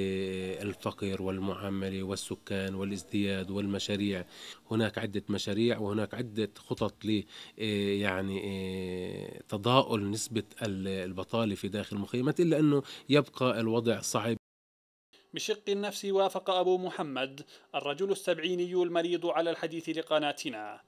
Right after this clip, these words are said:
Speaker 2: أو السماح لنا بتصوير مرافق منزله الصغير، وعزى الرجل رفضه هذا إلى أن الكثير من وسائل الإعلام والمؤسسات المختلفة قد زارت منزله وأمطرته وعودا مختلفة بتحسين أوضاعه،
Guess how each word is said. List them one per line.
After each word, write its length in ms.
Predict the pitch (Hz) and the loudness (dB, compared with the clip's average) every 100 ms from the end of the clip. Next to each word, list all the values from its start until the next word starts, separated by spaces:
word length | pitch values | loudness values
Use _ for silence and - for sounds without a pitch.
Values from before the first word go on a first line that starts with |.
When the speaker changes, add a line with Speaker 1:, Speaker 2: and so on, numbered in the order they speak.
| - | 0
Speaker 2:
أو 120 | 170 | 0
السماح 420 | 160 170 165 151 | 0 -4 -2 -2
لنا 460 | 180 151 123 120 123 | -2 -2 -2 -4 -6
بتصوير 560 | 151 143 131 170 180 175 | -6 -4 -4 -2 -2 0
مرافق 460 | 170 170 170 170 170 | 4 4 4 2 -2
منزله 460 | 165 160 160 160 | 0 0 0 -2
الصغير، 560 | 156 165 156 147 113 110 117 _ - | -2 0 2 2 2 0 -10 _ -4
وعزى 340 | 151 131 143 | 2 4 4
الرجل 420 | 143 151 165 175 170 | 4 4 2 2 2
رفضه 440 | - 175 180 170 | 4 4 6 6
هذا 280 | 170 175 170 | 6 6 6
إلى 220 | 175 147 | 4 4
أن 240 | 147 151 | 2 2
الكثير 440 | 160 - 160 185 175 | 0 0 2 6 6
من 160 | 175 | 6
وسائل 420 | 170 160 170 175 165 | 4 4 4 4 2
الإعلام 500 | 175 160 160 170 170 | 2 4 6 6 6
والمؤسسات 720 | 165 160 160 156 151 156 - | 6 4 0 -2 -2 -4 -4
المختلفة 760 | 160 156 - 170 - 135 156 - _ - | -4 -2 2 2 4 4 2 -2 _ -2
قد 140 | 139 | -2
زارت 400 | 131 160 180 175 | 2 4 6 4
منزله 420 | 165 151 165 170 | -2 -2 2 2
وأمطرته 720 | 175 165 165 165 156 170 - 180 | 2 0 0 0 2 0 0 0
وعودا 460 | 170 151 170 165 | 2 2 2 2
مختلفة 640 | 160 160 - 165 151 156 160 | 2 -2 0 0 0 -2 -2
بتحسين 640 | 156 151 160 - 156 147 | -2 -6 -8 -6 -4 0
أوضاعه، 580 | 151 170 160 117 117 | 0 4 6 6 4